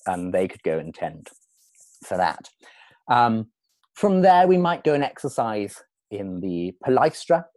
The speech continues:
in the, the gymnasium, go and work up a sweat before coming across our first, uh, real members, working members of the bathhouse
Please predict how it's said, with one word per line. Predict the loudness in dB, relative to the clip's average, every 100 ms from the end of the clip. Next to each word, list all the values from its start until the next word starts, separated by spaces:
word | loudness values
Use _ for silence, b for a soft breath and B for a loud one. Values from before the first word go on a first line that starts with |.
| -12
in | -8 -6
the, | -4 -4
the | -6
gymnasium, | -6 -6 -4 -2 0 0 -2 -4 -4
go | -2
and | 0 2
work | 2 2 -2
up | -8 -8
a | -16
sweat | -6 -4 -4 -8 -20 b b b -6
before | -4 0 2 2 0
coming | -6 -6 -4
across | -4 -4 -4
our | -4 -6
first, | -6 -6 -6 -10 -20 _ _ _ _ -14
uh, | -14 -16 -20 -12
real | -4 0 0
members, | 0 -2 -4 -4 -8 -14 -20 _ -16
working | -6 -4 -4 -6 -10
members | -10 -14 -18 -20
of | -20 _
the | -16
bathhouse | -14 -16 -18 -18 -18 -18